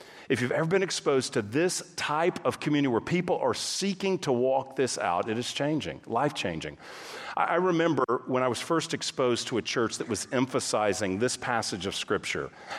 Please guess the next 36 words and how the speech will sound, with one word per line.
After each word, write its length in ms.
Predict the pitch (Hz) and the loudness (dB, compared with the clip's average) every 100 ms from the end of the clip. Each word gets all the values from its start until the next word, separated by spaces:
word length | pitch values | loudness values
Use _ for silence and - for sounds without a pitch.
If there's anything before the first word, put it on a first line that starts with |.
| - - | -14 -2
and, 180 | 135 143 | 0 2
and 240 | 170 160 170 | 2 2 2
limping 380 | 190 190 180 | 0 2 2
along, 460 | 143 127 123 104 101 | 2 2 2 2 0
but 200 | 117 131 | 0 -2
trying, 800 | - - 180 170 123 90 71 101 - | -4 -2 0 2 0 -2 -6 -14 -14
trying 500 | - 185 170 160 135 | -4 0 2 2 2
by 140 | 117 107 | 2 2
the 120 | 107 | 0
Spirit 440 | - - 160 151 | -4 -2 0 2
of 100 | 113 | 2
God 340 | 113 98 95 - | 2 2 0 0
to, 180 | 117 - | -2 0
to 100 | 127 | -4
live 420 | 156 151 90 98 | 0 2 0 0
in 140 | 127 113 | 0 2
this 180 | 120 | 0
kind 320 | - 101 95 110 | -2 -2 -2 -4
of 120 | 123 | -2
lifestyle 800 | 127 139 - - 76 76 - - - - - | 0 0 -2 -2 0 0 -2 -6 -20 -20 -6
together. 400 | - 104 143 104 | -2 2 2 2
I 80 | 110 | 0
know 140 | 208 | -2
this 160 | 175 - | -4 -4
is 140 | - | -6
crazy 600 | - - 123 226 220 80 | -6 -6 -4 -2 -2 -4
sounding 460 | - 76 69 71 73 | -6 -6 -6 -8 -6
in 80 | 67 | -6
our 140 | 67 | -6
world. 300 | 69 62 - - - - - _ _ _ _ _ | -6 -8 -10 -14 -20 -20 -20 _ _ _ _ _
It's 140 | 101 - | -4 -2
crazy 460 | - 135 214 98 | 0 2 2 0
sounding, 460 | - 73 67 - - - | -4 -4 -6 -8 -14 0
but 120 | 113 | 2
it's 120 | 110 | 2
Bible. 480 | - 143 143 85 - | 0 2 2 -2 -8